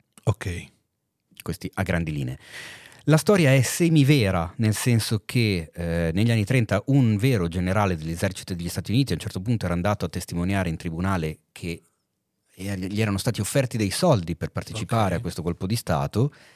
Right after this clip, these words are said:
Speaker 2: da parte di, eh, una frangia di estrema destra, ovviamente, e della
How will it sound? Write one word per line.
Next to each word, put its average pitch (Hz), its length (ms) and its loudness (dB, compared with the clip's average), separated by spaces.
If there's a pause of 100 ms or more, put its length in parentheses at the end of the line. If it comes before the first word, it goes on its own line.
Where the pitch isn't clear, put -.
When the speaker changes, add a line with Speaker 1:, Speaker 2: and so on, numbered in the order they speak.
(160)
Speaker 2:
da 85 100 -2
parte 92 480 2
di, 90 380 0 (100)
eh, 80 160 -2
una 82 180 0
frangia 90 460 2
di 76 800 -4
estrema 98 380 -2
destra, 87 640 -2
ovviamente, 85 680 -2
e 90 320 0
della 76 720 -2